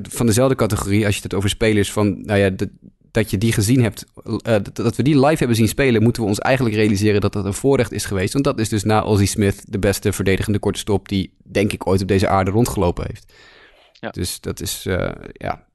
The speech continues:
Speaker 1: eh, ook voor, ook voor, eh, Vizquel, ondanks dat hij niet zo'n indrukwekkende slagman was, denk ik dat we toch op defensief gebied toch wel eventjes nog een Hall of Fame shout-out mogen doen.
Speaker 2: Gotta move
Speaker 1: Eh,
Speaker 2: on.
Speaker 1: ik, ja, ik, eh, ik kan hier uren over doorpraten met jullie, maar dat gaan we niet doen.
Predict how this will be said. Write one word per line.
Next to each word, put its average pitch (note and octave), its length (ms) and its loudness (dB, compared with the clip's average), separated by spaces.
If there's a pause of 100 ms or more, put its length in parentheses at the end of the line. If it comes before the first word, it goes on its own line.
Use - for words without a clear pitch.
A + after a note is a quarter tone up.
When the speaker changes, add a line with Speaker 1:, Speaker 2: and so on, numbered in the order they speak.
(260)
Speaker 1:
eh, G2 140 -8 (180)
ook D3+ 220 -2
voor, A2+ 260 2
ook C3+ 200 -2
voor, A2 360 2 (580)
eh, F#2+ 580 4
Vizquel, C3 480 0
ondanks B2 260 2
dat A2+ 100 0
hij A2 80 0
niet A#2 140 4
zo'n A#2 100 -4
indrukwekkende G#2 420 0
slagman A2+ 360 -2
was, G#2 220 -2
denk G#2 180 -2
ik G#2 100 -8
dat F#2+ 80 -14
we - 60 -20
toch - 300 -6
op G2 200 -10
defensief G2 400 -2
gebied G#2+ 240 -4
toch G#2 140 -2
wel G2 220 2
eventjes G2 340 -6
nog - 220 -10 (420)
een A#2 120 0
Hall G#2+ 180 4
of G#2 80 0
Fame G2+ 180 0
shout-out G#2+ 520 2
mogen G#2 540 2
doen. E3 440 0 (520)
Speaker 2:
Gotta C#3+ 220 0
move E3+ 200 6
Speaker 1:
Eh, C3+ 100 2
Speaker 2:
on. F#2 100 -10 (440)
Speaker 1:
ik, D3 140 0
ja, C#3+ 240 2
ik, C3 220 0
eh, C3+ 140 4
ik C#3 80 0
kan D3 120 2
hier C#3 120 6
uren D3+ 220 4
over A2+ 140 2
doorpraten C#3 400 2
met C3 80 2
jullie, C3+ 200 2
maar B2 100 0
dat A#2 80 -2
gaan A#2 140 0
we A2+ 80 4
niet A2+ 80 4
doen. C3 240 2